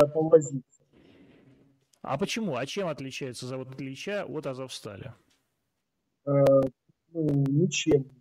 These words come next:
Speaker 1: Я же говорю, поэтому там придется и повозиться.
Speaker 2: И там, и там, и, и
Speaker 1: Единственное,
Speaker 2: там, и там
Speaker 1: отличается
Speaker 2: придется повозиться, да?
Speaker 1: Да, нет, я говорю, центр города,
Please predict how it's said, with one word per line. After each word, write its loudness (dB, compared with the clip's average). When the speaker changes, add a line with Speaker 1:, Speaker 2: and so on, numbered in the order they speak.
Speaker 1:
Я 8
же 4
говорю, 6
поэтому 6
там 4
придется 0
и 2
повозиться. 2
Speaker 2:
И -8
там, -6
и -8
там, -2
и, -10
и -4
Speaker 1:
Единственное, -4
Speaker 2:
там, -2
и -2
там -6
Speaker 1:
отличается -4
Speaker 2:
придется 8
повозиться, -10
да? -14
Speaker 1:
Да, 6
нет, 0
я 8
говорю, 2
центр 4
города, 6